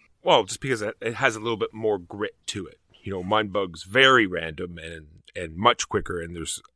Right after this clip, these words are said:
the cards are much more swingy in Mindbug, that's for sure.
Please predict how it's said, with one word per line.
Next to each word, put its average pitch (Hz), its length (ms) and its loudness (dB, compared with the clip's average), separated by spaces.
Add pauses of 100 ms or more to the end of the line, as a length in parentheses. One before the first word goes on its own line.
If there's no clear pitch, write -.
(140)
the 98 360 2
cards 110 320 4
are 98 120 6
much 104 440 2
more 95 240 0
swingy 90 760 -2 (100)
in 85 240 -6
Mindbug, 76 560 -10
that's 80 220 -6
for - 160 -18
sure. 62 260 -10